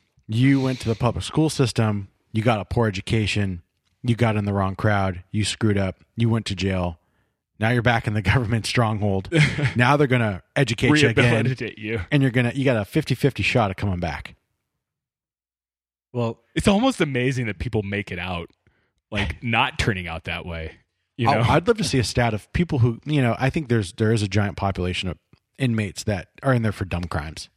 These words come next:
Speaker 1: one-off dumb stuff.
Speaker 2: Totally.
Speaker 1: I'd like to see the amount of actual criminals that get out.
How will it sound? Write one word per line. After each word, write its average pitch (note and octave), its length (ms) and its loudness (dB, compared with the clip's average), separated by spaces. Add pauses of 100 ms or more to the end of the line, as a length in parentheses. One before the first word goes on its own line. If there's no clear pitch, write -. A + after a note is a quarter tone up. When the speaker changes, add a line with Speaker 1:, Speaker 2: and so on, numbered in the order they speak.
Speaker 1:
one-off A#2 440 2
dumb E2+ 200 -6
stuff. - 400 -10
Speaker 2:
Totally. E2 480 -4 (800)
Speaker 1:
I'd C3 100 -2
like D#3 140 0
to - 80 -2
see C#3+ 160 0
the A2+ 120 2
amount A2 280 0
of F2+ 320 -6 (360)
actual G2+ 760 -2 (120)
criminals G2 680 -4 (720)
that A#2+ 220 -2
get A#2+ 160 0
out. E2 260 -8